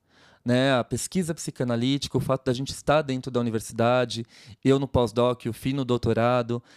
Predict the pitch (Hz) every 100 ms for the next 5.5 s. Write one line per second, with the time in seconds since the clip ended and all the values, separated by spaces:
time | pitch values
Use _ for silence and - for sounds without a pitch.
0 | - - 113 123 - - 131 113 156 156
1 | 135 127 123 135 127 127 113 110 - 135
2 | 139 123 117 _ - - 147 - 175 185
3 | 175 - 196 226 202 185 196 185 175 190
4 | - 190 185 143 131 - 185 175 160 -
5 | 143 135 113 - 110